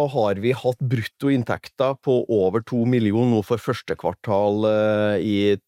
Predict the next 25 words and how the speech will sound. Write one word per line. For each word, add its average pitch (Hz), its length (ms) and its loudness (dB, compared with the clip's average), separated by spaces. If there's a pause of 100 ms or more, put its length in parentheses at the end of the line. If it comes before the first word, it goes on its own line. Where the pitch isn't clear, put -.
to 113 160 -4
tusen 98 180 -4
og 95 80 -4
tjuefem. 80 400 -4 (160)
Men 160 240 0
som 160 160 -2
vi 151 160 2
vet 131 240 0
fra 127 400 0
andre 113 400 0
finansmarkeder, 113 800 -2 (140)
det 131 140 2 (100)
er 120 80 2
jo 131 100 2
ingen 117 300 2
garanti 117 500 0
for 143 140 0
at - 100 -6
den 113 140 0
historien 95 480 0
vil, 107 240 0
eh, 104 240 2
gjenta 85 320 -4
seg. 80 180 -6 (640)
Samtidig 156 540 0